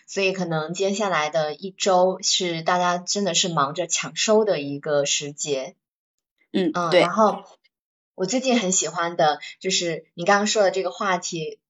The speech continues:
Speaker 1: 让我想到我最近很喜欢的一个综艺叫《种地吧》，然后这个综艺它里面就是十个少年真的去杭州那边一个镇上种地，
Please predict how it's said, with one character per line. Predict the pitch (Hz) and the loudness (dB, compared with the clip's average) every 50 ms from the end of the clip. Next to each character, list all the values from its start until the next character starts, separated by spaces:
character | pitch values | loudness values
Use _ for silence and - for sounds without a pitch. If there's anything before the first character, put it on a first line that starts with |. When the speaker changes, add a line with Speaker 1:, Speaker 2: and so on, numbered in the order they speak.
| _ _ _ _ - | _ _ _ _ -6
Speaker 1:
让 | - 196 185 | -2 0 0
我 | 170 170 | 0 0
想 | 170 - 170 160 | 0 -4 -4 -2
到 | 185 190 | 0 2
我 | 185 165 165 | 2 2 2
最 | 175 190 | 0 -2
近 | 196 196 185 | -2 -2 -2
很 | 185 180 175 | -2 -2 -2
喜 | - - 170 | -2 -2 -2
欢 | 170 175 170 | -4 -4 -2
的 | 170 160 | -2 -2
一 | 160 | -2
个 | 170 175 | -2 -4
综 | 170 - 196 196 196 202 | -4 -4 -4 -4 -2 -2
艺 | 208 190 | -2 -2
叫 | 190 190 185 170 165 175 | 0 2 2 2 0 0
《种 | - 214 208 190 | -2 -4 -4 -2
地 | 196 208 185 | -4 -6 -6
吧》， | 190 - 175 175 175 175 - _ _ - - - - - - | -2 0 0 0 0 -2 -8 _ _ -20 -20 -20 -18 -14 -10
然 | - 170 | -8 -2
后 | 190 220 226 208 - - - - - _ - | 2 2 2 2 2 -2 -6 -20 -14 _ -6
这 | - 277 254 | -4 -2 2
个 | 220 208 180 165 165 | 4 4 4 4 2
综 | 170 - - 254 254 269 269 | 0 -4 -4 -2 -2 -2 -2
艺 | 262 233 202 | -2 -2 -2
它 | - - 233 220 | -2 -2 -2 -2
里 | 208 170 143 | -2 -2 -4
面 | 180 196 190 | -4 -2 -2
就 | 190 196 | 0 0
是 | 196 - - 185 175 | -2 -2 -4 -4 -2
十 | 170 - 190 | -2 -2 0
个 | 190 214 | 0 0
少 | 214 - 240 208 190 | 0 2 2 0 0
年 | 170 156 147 151 151 _ _ _ _ - | -2 -4 -8 -8 -10 _ _ _ _ -4
真 | - 208 214 | 0 2 2
的 | 214 196 165 | 2 2 0
去 | - - - - 185 180 165 160 156 151 | 0 -2 -4 -4 -4 -4 -4 -4 -4 -4
杭 | - - - 175 151 147 160 170 | -4 -6 -6 -8 -8 -6 -4 -2
州 | - 214 196 196 202 | 0 2 2 2 2
那 | 214 208 185 | 0 0 0
边 | 175 185 180 | 0 -2 -4
一 | 175 175 | -2 -4
个 | 185 | -6
镇 | 185 - - 240 196 185 | -4 -2 -2 -2 -2 -2
上 | - 185 156 156 147 165 | -2 -2 -4 -4 -6 -8
种 | - - 180 165 151 165 - | -8 -8 -8 -8 -8 -12 -12
地， | - 175 165 180 - | -12 -12 -12 -12 -16